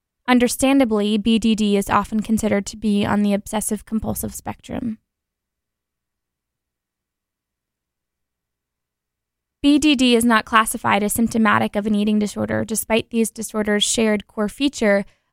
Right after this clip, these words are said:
of disturbed body image. Quote, "Both disorders involve intrusive thoughts about appearance, dissatisfaction with appearance,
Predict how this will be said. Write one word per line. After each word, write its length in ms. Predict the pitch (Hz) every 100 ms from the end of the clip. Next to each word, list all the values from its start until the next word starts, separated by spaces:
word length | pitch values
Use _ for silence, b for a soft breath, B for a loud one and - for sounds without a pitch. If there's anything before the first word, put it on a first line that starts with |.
| -
of 120 | 214
disturbed 520 | 226 - 214 202 -
body 300 | 226 220 226
image. 420 | 214 - - - - _ _ _ _ _ _ _
Quote, 320 | - 226 220 - _ _ _ _ _ _ _ _ _ _ _
"Both 240 | 262 277 -
disorders 540 | 262 - 233 226 220
involve 400 | - 233 220 214
intrusive 420 | 220 - 240 233
thoughts 380 | 214 202 202 -
about 200 | 214 202
appearance, 720 | 202 - 214 202 208 - - _
dissatisfaction 840 | 247 233 226 220 - - 208 - 214
with 160 | 208
appearance, 500 | 220 208 196 202 -